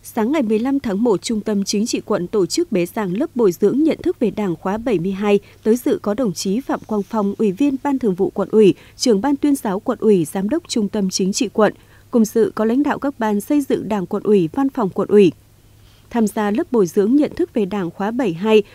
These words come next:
có một trăm linh sáu quần chúng ưu tú từ mười tám đảng bộ và chi bộ cơ sở trực thuộc,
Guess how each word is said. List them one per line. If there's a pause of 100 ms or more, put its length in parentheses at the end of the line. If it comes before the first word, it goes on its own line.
có
một
trăm
linh
sáu
quần
chúng
ưu
tú
từ
mười
tám
đảng
bộ
và
chi
bộ
cơ
sở
trực
thuộc,